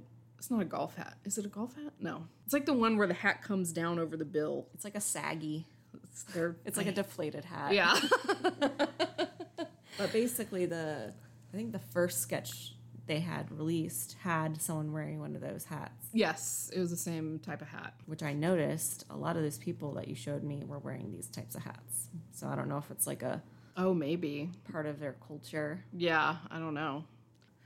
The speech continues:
Speaker 1: The defense then states in the memorandum that they found a photo on Brad's Facebook where he drew the same rune that was placed on Abby's body with sticks. So they're saying the asterisk-shaped thing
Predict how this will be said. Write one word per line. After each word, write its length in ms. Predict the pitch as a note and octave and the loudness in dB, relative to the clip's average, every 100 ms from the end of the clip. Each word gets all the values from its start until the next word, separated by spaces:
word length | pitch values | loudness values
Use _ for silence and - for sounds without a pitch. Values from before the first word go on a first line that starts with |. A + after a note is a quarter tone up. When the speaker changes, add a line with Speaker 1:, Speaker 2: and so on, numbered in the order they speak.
| - - | -20 -6
Speaker 1:
The 100 | G3+ | 0
defense 480 | G3 G#3 - A#3 E4 | 2 2 2 2 2
then 240 | - G#3+ G#3+ | 2 4 4
states 380 | - F#3 F#3 | 4 2 2
in 100 | G3 | 2
the 60 | F3+ | 2
memorandum 920 | E3+ E3+ D#3+ D#3 D#3+ D#3+ D#3 D3+ D3 - | 2 2 2 0 0 0 0 -2 -4 -2
that 180 | E3+ - | 0 4
they 120 | E3+ | 2
found 340 | F#3 G#3+ A3+ | 4 4 4
a 60 | A3 | 4
photo 480 | G#3+ E3 E3 F3 F3+ | 2 2 4 4 4
on 200 | E3+ E3 | 2 0
Brad's 380 | D#3+ D#3+ D#3+ - | 2 2 0 -2
Facebook 600 | D#3+ F3 - A#3 C#4 - - | 0 0 0 2 2 -2 -6
where 180 | F#3+ F#3 | 0 2
he 300 | F#3 G#3 G#3 | 2 2 2
drew 840 | F3 D#3+ F3 A3 A#3+ F3 D3+ E3 F#3 - - - - | 0 -4 0 4 6 6 4 0 -2 -8 -20 -20 -12
the 80 | F3+ | -6
same 480 | F3 G#3 G3+ G#3+ G3+ | -2 4 6 6 6
rune 560 | G#3 A3+ F3 D#3 E3 G3+ | 6 6 4 2 0 -2
that 140 | F3+ E3+ | 0 2
was 160 | F3 | 0
placed 420 | - - E3+ E3+ F3 | -2 2 2 2 2
on 120 | D#3+ | 2
Abby's 440 | - D#3+ D#3 D#3+ | 2 2 2 -2
body 320 | F3 D3 C#3+ | 2 2 2
with 100 | D3 | -2
sticks. 520 | D3+ - F3 - - - | -4 0 0 -2 -6 -4
So 240 | - F3 | 0 2
they're 240 | F3 G#3 A#3+ | 6 4 4
saying 580 | - G#3 E3 E3 D#3+ - - - - - - - | 0 2 2 0 -4 -8 -16 -20 -20 -20 -12 -8
the 180 | - | 0
asterisk-shaped 1300 | - F#3+ A3+ B3 G#3+ - - - - - G3+ F#3 - - - - - - | 4 6 6 4 4 4 0 -6 -14 -4 2 2 2 -8 -18 -20 -20 -2
thing 400 | F#3 F3+ G3+ | 2 4 4